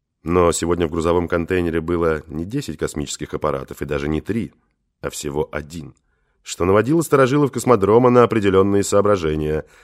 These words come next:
Военный груз. То, что запуск производился ночью и к тому же полностью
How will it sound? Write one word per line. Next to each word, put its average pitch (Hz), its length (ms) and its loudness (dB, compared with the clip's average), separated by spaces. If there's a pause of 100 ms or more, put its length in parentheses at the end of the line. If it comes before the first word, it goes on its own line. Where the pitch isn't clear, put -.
(400)
Военный 85 680 -2
груз. 73 520 -12 (800)
То, 107 140 2
что 110 160 0
запуск 110 360 2
производился 98 640 2
ночью 98 460 0
и - 20 -8
к - 80 -10
тому 92 220 2
же 87 100 -2
полностью 98 720 0